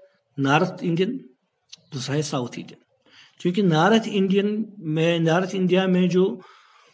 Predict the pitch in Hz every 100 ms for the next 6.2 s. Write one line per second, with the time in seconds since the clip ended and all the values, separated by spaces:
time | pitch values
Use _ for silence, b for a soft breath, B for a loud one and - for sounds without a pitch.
0 | _ 156 151 156 156 147 - - _ _
1 | _ _ _ _ - 147 - 190 151 120
2 | 147 196 185 135 - 131 117 - 196 180
3 | 185 180 190 170 156 165 165 135 123 123
4 | - 113 - _ _ _ _ _ _ _
5 | - B B B - 143 - 180 190 196
6 | - -